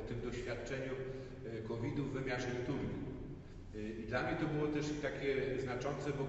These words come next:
gdzieś tam znalazłem potwierdzenie swoich własnych odczuć czy, e, intuicji. Bo mówili uczestnicy tej konferencji o tym, że owszem,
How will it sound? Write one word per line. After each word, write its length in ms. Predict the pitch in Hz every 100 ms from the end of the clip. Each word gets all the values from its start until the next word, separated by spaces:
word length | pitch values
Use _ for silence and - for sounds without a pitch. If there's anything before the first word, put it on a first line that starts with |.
| -
gdzieś 260 | 139 -
tam 160 | 139 139 135 131
znalazłem 420 | 135 131 135 131
potwierdzenie 640 | 131 - 127 131 135 127
swoich 360 | - 123 117 110
własnych 420 | 123 117 117 110 - - - - -
odczuć 640 | - 95 - 123 - 127 -
czy, 380 | 131 127 120 123 - 240 - 120 110
e, 380 | 107 107 110 -
intuicji. 600 | 113 127 131 127 127 - - - - - - - - 117
Bo 640 | 113 117 117 113 117 113
mówili 560 | 135 143 147 143 - - - - -
uczestnicy 460 | 131 139 143 135
tej 220 | 127 123
konferencji 600 | 123 123 123 123 123 127
o 20 | 123
tym, 200 | 120 113
że 160 | 156
owszem, 340 | 170 - -